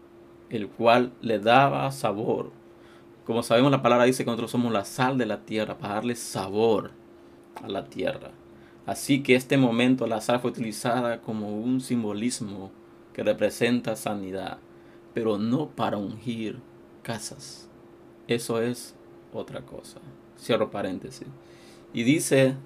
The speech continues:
de que hizo un decreto, dijo: "Así ha dicho Jehová, yo sanaré esta-,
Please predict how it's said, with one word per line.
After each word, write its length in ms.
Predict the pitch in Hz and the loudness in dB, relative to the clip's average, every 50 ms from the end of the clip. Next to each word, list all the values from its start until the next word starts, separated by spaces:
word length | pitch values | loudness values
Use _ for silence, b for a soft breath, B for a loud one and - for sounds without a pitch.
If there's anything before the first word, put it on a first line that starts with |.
| - | -12
de 300 | - 113 123 123 113 - | -4 2 2 2 2 0
que 360 | - - - 120 113 113 - - - - | -4 -6 -4 -2 -2 -2 -4 -6 -6 0
hizo 280 | - 135 143 139 - 143 | 2 2 2 2 2 2
un 520 | 139 131 135 139 139 135 131 131 131 131 - - - - - - - | 4 4 2 2 2 2 2 2 0 -2 -8 -16 -20 -20 -20 -8 0
decreto, 580 | 127 123 120 - 131 127 123 120 - - 113 | 0 0 0 2 4 4 4 4 2 -2 -2
dijo: 400 | 107 120 127 131 139 135 131 131 B B B B B B - | 0 0 0 0 0 -4 -4 -4 B B B B B B -2
"Así 240 | 110 110 107 - 131 | -2 0 4 4 4
ha 40 | |
dicho 200 | 143 139 139 143 | 4 4 2 0
Jehová, 160 | 131 120 120 113 | 0 2 2 4
yo 140 | 117 131 | 4 4
sanaré 340 | 131 131 139 131 113 113 123 | 2 2 0 0 0 0 0
esta-, 280 | 131 131 - - - | -2 -2 -4 -8 -10